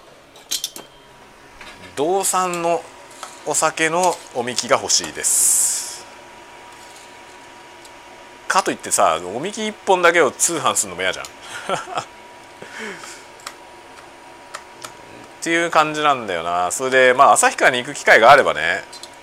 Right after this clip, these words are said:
今月中に旭川に行く機会があれば、旭川で買ってくればいいんだけど、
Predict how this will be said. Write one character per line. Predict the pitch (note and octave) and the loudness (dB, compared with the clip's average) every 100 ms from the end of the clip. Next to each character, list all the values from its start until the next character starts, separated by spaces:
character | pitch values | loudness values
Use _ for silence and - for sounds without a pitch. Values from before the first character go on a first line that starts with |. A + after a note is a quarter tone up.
| - | -16
今 | - D#3+ | -6 -4
月 | D#3 D#3+ D#3 D3+ D3 | 0 0 0 -2 -4
中 | - D3+ | -2 -2
に | D#3+ | 2
旭 | D3+ - D3+ | 2 2 0
川 | B2 | 0
に | F#2+ | -4
行 | F#2+ | -10
く | |
機 | - | -4
会 | C3+ F#2+ | 0 4
が | |
あ | G#2+ | 6
れ | F#2 | 4
ば、 | F2+ F2+ C2 - - - - | 2 2 0 -6 -10 -14 -8
旭 | - D#3 | -2 0
川 | B2 | 0
で | F#2 | -2
買 | - | -4
っ | - | -6
て | G2+ | -4
く | |
れ | G#2 | -4
ば | D#2 | -4
い | |
い | F2+ | -6
ん | |
だ | D2+ | -10
け | C2+ | -10
ど、 | D2+ E2+ | -8 -10